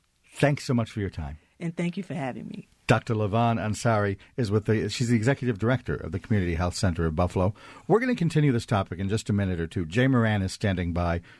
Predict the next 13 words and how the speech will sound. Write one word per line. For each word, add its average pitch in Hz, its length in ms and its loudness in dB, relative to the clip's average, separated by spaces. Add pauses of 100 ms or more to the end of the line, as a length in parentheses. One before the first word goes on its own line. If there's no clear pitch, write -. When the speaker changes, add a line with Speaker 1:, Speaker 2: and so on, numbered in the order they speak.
(120)
Speaker 1:
with 117 220 2
Doctor 123 340 2
Kenyani 120 720 2
Davis, 101 540 2
M 101 240 0
D. 85 360 -2
She's 120 300 2
also 113 240 2
with 92 120 -4
the 87 60 -10
Community 85 340 -2
Health 82 200 -2
Center. 92 380 0